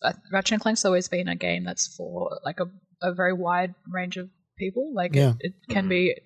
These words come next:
Speaker 1: you know, it can be, um, recommended for younger kids as well as older people.
Speaker 2: Yeah.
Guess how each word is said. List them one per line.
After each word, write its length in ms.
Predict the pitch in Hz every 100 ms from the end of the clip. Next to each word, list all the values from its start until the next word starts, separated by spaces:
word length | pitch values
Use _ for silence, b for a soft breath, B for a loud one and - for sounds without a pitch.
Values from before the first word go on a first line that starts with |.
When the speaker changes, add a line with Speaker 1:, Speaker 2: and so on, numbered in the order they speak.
| _ _ _ _ _ _ _ _ _
Speaker 1:
you 120 | 196
know, 120 | 185 180
it 200 | 180 -
can 160 | 185
be, 260 | 180 180 156
um, 540 | 165 175 175 208 196 - _ -
recommended 520 | 196 190 190 185 190
for 280 | - 190 190 - _
younger 260 | 185 185 196
kids 280 | 196 185
as 120 | 185 180
well 220 | 175 180
as 180 | 185 -
older 220 | 180 185
people. 460 | - 180 190 190 190 _ _ _
Speaker 2:
Yeah. 180 | 147 113